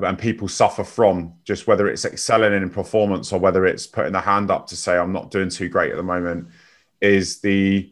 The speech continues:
the fact that they might not have rapport with people. Like, rapport for me is absolutely vital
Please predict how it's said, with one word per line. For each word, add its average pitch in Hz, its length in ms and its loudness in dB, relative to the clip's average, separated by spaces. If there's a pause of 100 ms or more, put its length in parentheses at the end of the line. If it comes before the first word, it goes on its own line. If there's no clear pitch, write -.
(260)
the 101 100 0
fact - 380 2
that 101 260 4
they 101 160 0
might 104 320 0
not 101 240 -2
have 98 300 0
rapport 113 580 2
with 95 220 -4
people. 113 560 -2 (320)
Like, 95 240 0
rapport 117 360 4
for 117 140 -6
me 107 260 0
is 92 200 -2 (160)
absolutely 104 800 -2
vital 95 720 0